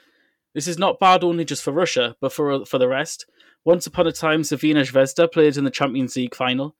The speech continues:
Anyone who was good can make it to the finals on sporting basis alone." And then An-, Anatoly Bishevitz also spoke out against it, but you, you get the point. It's basically everybody who isn't in that twelve, as is everybody with an ounce of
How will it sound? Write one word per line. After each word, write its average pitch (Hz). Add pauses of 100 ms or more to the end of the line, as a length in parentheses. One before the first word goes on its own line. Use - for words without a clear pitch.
(560)
Anyone 180
who 160
was 151
good 160
can 135
make 139
it -
to 135
the 135
finals 139
on 135
sporting 120
basis 117
alone." 120 (2000)
And 160
then 160
An-, 156
Anatoly 135
Bishevitz 131
also 131
spoke 127
out 131
against 135
it, 202
but 214
you, 233
you 208
get 180
the 190
point. 156
It's 120
basically 147 (800)
everybody 139
who 135
isn't 127
in 120
that 120
twelve, 113
as 127
is 117
everybody 120
with 117
an 120
ounce 123
of 113